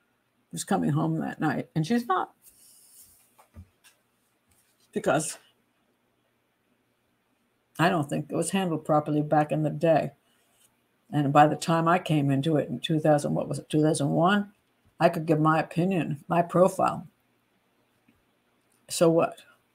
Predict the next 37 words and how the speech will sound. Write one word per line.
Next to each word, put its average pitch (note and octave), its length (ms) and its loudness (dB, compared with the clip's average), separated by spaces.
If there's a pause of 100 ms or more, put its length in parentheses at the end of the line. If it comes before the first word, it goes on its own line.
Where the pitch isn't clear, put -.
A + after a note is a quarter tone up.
(920)
They D3+ 140 6
went, E3 240 2
"Geez, D3+ 400 2
we F3 80 2
think D#3 200 -2
she's D#3+ 260 -2
right." D#3+ 260 4 (200)
<laughs> F#3+ 800 6 (480)
So F#3 260 8
what? F#3+ 260 6 (340)
Never E3+ 160 6
heard E3 220 6
from F3 100 2
them F3+ 140 2
again. F#3 500 2
They D#3+ 180 0
never D#3+ 220 2
published E3+ 480 6
it, E3+ 240 4 (380)
um, D#3+ 180 4
until, D#3+ 420 2
uh, D#3 280 2
until D#3+ 260 2
Larry F3+ 300 6
did. D#3 320 0 (340)
I D3+ 80 0
mean, D#3+ 240 0
I F#3+ 140 2
didn't F3 460 4
<laughs> - 20 4
myself. G#3 400 8
I - 80 10
forgot F3+ 340 10
I F#3 60 8
even F3 180 0
gave G3 240 8
it - 180 -4